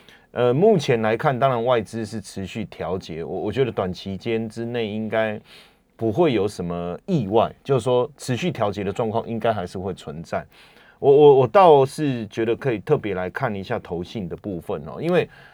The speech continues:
投信在加权指数这个部分虽然是一直买超，可是真正我觉得要去关心，关注的应该是在O T C跟电子的部分，因为对投信来讲，它的绩效真正的，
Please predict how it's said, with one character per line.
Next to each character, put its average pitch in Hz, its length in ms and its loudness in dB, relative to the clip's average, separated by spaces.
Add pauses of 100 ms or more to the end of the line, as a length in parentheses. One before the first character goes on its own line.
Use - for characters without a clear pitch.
(520)
投 127 240 6
信 160 300 -2
在 147 180 0
加 135 200 2
权 110 200 -4
指 87 200 -10
数 98 440 -6
这 127 220 -4
个 95 360 0
部 131 220 -4
分 107 280 -2
虽 123 120 -6
然 110 160 -4
是 107 80 -10
一 123 140 -10
直 101 140 -12
买 78 240 -10
超， 87 440 -6
可 107 120 -8
是 135 160 -8
真 147 240 2
正 143 280 2 (400)
我 98 140 -4
觉 117 140 -2
得 123 100 2
要 135 100 2
去 131 140 -4
关 120 260 -2
心， - 160 -16 (240)
关 131 240 0
注 131 240 -4
的 90 120 -4
应 104 140 -8
该 110 140 0
是 107 160 -10
在 98 420 -4
O 110 140 0
T 107 180 -8
C 101 200 -10
跟 104 200 -6
电 101 240 -6
子 - 180 -16
的 - 100 -14
部 104 220 -8
分， 90 180 -8 (480)
因 160 60 -6
为 185 60 2
对 202 140 2
投 113 200 0
信 127 240 -4
来 98 160 -4
讲， 92 320 -6
它 131 220 -4
的 110 140 -4
绩 123 280 -8
效 113 260 -2
真 123 280 -8
正 113 380 0
的， 90 440 -4